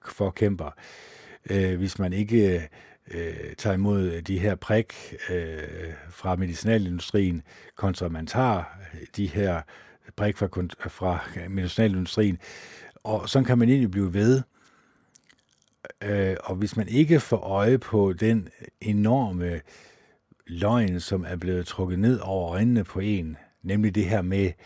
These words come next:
at du kan kun vælge imellem de her to ting. Du kan kun vælge mellem, enten er du for, eller også er du imod. Der er ikke nogen, der giver dig en tredje valgmulighed og siger, "Jeg gider slet ikke at tale om det.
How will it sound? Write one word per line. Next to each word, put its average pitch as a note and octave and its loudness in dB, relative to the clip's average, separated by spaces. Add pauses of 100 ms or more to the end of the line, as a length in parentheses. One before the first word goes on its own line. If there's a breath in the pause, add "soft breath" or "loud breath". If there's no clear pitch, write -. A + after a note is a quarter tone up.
(640 soft breath)
at F2 -6
du F#2 -4
kan - -12
kun A#2+ 4
vælge A2 4 (180)
imellem F#2 -2
de G2 -2
her E2+ -4
to A2+ 0
ting. A#2 2 (720 soft breath)
Du F#2 -8
kan F2+ -10
kun B2 0
vælge A2+ 6
mellem, G#2 4
enten B2 0
er D2+ -10
du D#2 -10
for, A#2 0
eller F2+ -8
også F2+ -6
er G2+ -2
du G2 0
imod. F2+ 0 (1400 soft breath)
Der G2 2
er F#2+ 4
ikke C3 6
nogen, A#2+ 6
der G#2 4
giver A#2 4
dig F2 2
en E2 -4
tredje G#2 0
valgmulighed F#2+ 2
og F2 -4
siger, G#2 0 (540 soft breath)
"Jeg - -8
gider A#2+ 6
slet F2 -2
ikke D#2+ -2
at - -10
tale B2+ 2
om E2 -2
det. - -20